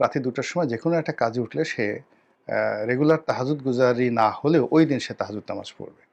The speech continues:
আর এই যে জামাত যে অনুষ্ঠানটি আয়োজন করেছে, প্রত্যেকটা লোককে রাত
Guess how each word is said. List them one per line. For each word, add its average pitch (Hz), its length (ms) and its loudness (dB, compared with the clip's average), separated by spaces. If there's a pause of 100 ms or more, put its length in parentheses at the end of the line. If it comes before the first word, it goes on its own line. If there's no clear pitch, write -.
(560)
আর 120 300 4
এই 165 120 4
যে 196 80 0
জামাত 165 280 6
যে 196 80 0
অনুষ্ঠানটি 156 420 0
আয়োজন 117 280 0
করেছে, 113 340 -4
প্রত্যেকটা - 720 -2
লোককে 107 420 -4 (500)
রাত 113 280 2